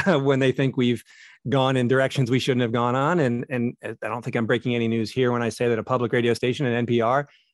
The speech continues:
we tend to have listeners that lean a little more progressive and are pretty well educated generally. Um, and so I think these were the kinds of issues and topics,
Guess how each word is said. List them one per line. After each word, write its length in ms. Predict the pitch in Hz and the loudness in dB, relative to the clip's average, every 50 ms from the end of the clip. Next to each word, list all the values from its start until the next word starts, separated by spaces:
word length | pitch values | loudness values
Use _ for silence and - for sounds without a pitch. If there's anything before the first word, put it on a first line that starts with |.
| _ _ - | _ _ 0
we 120 | 123 139 | 2 2
tend 240 | 139 - 156 147 135 | 2 2 0 0 0
to 20 | |
have 140 | 120 135 123 | 0 0 0
listeners 400 | 120 131 135 - 139 135 135 113 | 0 0 0 0 0 0 0 0
that 100 | 127 113 | -2 -2
lean 140 | 120 127 131 | -2 0 0
a 40 | 131 | 0
little 120 | 127 131 | 2 2
more 160 | 127 127 131 | 2 0 0
progressive 600 | 127 135 120 123 123 123 127 - 214 240 240 202 - _ - | 0 0 0 2 2 2 2 0 -2 -2 -4 -6 -10 _ -4
and 160 | 131 131 123 | -2 0 0
are 240 | 120 117 117 - - - _ _ _ - | 2 0 0 -2 -4 -12 _ _ _ -2
pretty 160 | 156 147 143 | 0 2 4
well 180 | 139 139 135 | 4 4 4
educated 480 | 131 131 139 156 147 - 147 151 156 151 | 4 2 2 0 -2 0 0 0 0 0
generally. 540 | 123 139 147 156 160 156 185 226 226 - - | 0 0 0 0 0 0 0 0 -2 -4 -4
Um, 380 | - 143 131 127 120 117 113 113 _ _ _ _ _ _ _ _ _ - | -2 -2 0 0 0 0 -2 -4 _ _ _ _ _ _ _ _ _ -4
and 200 | 165 170 175 156 | -2 -2 -2 -2
so 520 | - - 185 185 185 185 185 180 175 - - - _ _ _ _ _ _ - | 0 2 2 4 6 6 6 4 4 0 -6 -20 _ _ _ _ _ _ -4
I 100 | - 165 | -2 -2
think 160 | 180 247 277 285 | 0 0 0 0
these 180 | 269 262 214 | 2 2 4
were 80 | 208 202 | 4 4
the 60 | 170 | 4
kinds 340 | 147 - - 165 190 208 196 | 2 0 0 2 2 4 2
of 100 | 208 185 | 2 2
issues 280 | 180 165 - 190 156 | 2 0 2 2 0
and 100 | 156 147 | 0 0
topics, 460 | 139 139 143 143 139 - 139 143 - | 0 0 0 0 0 0 -2 -4 -6